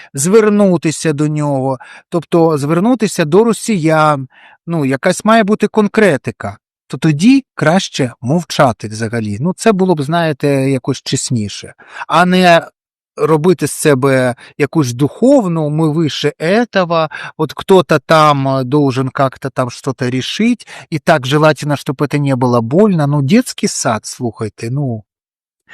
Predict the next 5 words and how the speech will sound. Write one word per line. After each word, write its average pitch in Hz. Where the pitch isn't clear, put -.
Це 202
моя 165
думка, 104
а 113
вашу 151